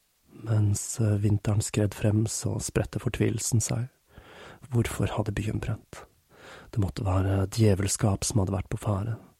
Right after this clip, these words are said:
og jakten på de skyldige begynte. Livet til Anne og Marte ble nå enda hardere enn det hadde vært. Siden de var utstøtte og levde i utkanten av byen, var de de første som ble mistenkt for å stå bak ugjerningen, og folkesnakket begynte.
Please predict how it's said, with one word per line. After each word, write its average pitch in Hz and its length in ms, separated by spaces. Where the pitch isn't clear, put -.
og 101 160
jakten 95 420
på 104 140
de 104 80
skyldige 101 400
begynte. 98 400
Livet 101 320
til 104 160
Anne 98 200
og 98 100
Marte - 340
ble 101 160
nå 95 160
enda 95 320
hardere 98 380
enn 101 80
det - 80
hadde 101 160
vært. - 300
Siden 110 240
de 107 60
var 104 180
utstøtte - 580
og 98 160
levde 104 220
i 104 80
utkanten 113 400
av 104 80
byen, 107 400
var 98 100
de 101 140
de 98 100
første - 400
som 110 160
ble 107 120
mistenkt - 500
for - 80
å 98 60
stå 107 120
bak 90 300
ugjerningen, 110 640
og 98 340
folkesnakket - 680
begynte. 101 340